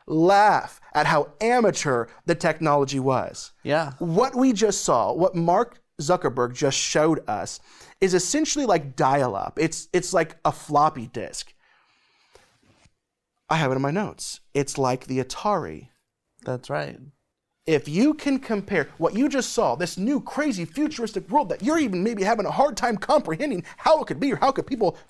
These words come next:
Speaker 1: do this or want to be a part of it. Oh, you have no idea. It's, it's in its infancy. What you just saw, what they say they're building, it's in its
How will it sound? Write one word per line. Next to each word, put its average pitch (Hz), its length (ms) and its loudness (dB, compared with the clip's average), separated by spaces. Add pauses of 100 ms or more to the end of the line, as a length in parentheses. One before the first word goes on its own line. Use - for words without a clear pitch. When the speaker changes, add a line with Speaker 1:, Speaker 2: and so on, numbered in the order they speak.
Speaker 1:
do 285 240 2
this - 440 -10 (200)
or 165 140 2
want 269 240 2
to 185 60 -6
be 185 100 -2
a 147 40 0
part 262 260 0
of 240 80 -6
it. 180 120 -6
Oh, 190 220 0
you 131 160 -8
have 165 100 -8
no 165 240 -2
idea. 160 440 -8 (3750)
It's, - 420 -6 (360)
it's 147 160 -4
in 185 100 2
its - 140 -10 (100)
infancy. 131 720 -10 (240)
What - 140 -4
you 139 60 -6
just 123 200 -6
saw, 113 140 -4
what 113 120 -6
they 139 80 -6
say 151 220 -2
they're 139 140 -2
building, 135 300 -2
it's 143 140 -8
in 165 80 -4
its - 140 -10